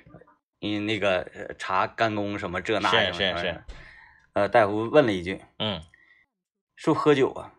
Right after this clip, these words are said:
Speaker 2: 嗯。
Speaker 1: 我说：“那你看。” <laughs> 那，那喝酒。啊，喝酒！我说：“咋不让喝？”“没事儿，没事儿，没事儿，没事儿，挺好的，挺好的。”嗯。完了，啊，这个结节，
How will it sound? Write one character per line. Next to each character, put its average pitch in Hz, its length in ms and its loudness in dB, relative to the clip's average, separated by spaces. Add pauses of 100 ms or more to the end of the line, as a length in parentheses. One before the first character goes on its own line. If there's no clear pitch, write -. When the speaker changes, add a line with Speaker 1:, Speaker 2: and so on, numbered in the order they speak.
(280)
Speaker 2:
嗯。 90 240 -10 (140)
Speaker 1:
我 - 40 -10
说 - 160 -8
：“那 123 240 2
你 - 80 -14
看。” - 240 -12 (340)
<laughs> 240 80 10 (1600)
那， - 160 -4 (540)
那 - 80 -2
喝 90 120 -2
酒。 85 100 -8 (440)
啊， 85 600 -2
喝 - 160 -14
酒！ - 80 -14 (120)
我 101 140 -6
说 117 140 -2 (240)
：“咋 101 160 0
不 95 140 -8
让 110 140 4
喝 98 220 -10 (240)
？”“没 - 120 -6
事 240 120 -2
儿， 392 140 0
没 196 100 -10
事 - 120 -8
儿， 302 80 -2
没 180 120 -4
事 151 140 -6
儿， 127 40 -4
没 110 120 -4
事 143 60 -12
儿， - 20 -20
挺 - 180 -4
好 143 140 0
的， 90 60 -10
挺 117 140 -6
好 127 140 -2
的。” 92 100 -10 (120)
嗯。 87 220 -6 (420)
完 85 180 -2
了， - 120 -6
啊， 95 220 2
这 127 140 -4
个 110 80 0
结 104 240 -2
节， 101 360 4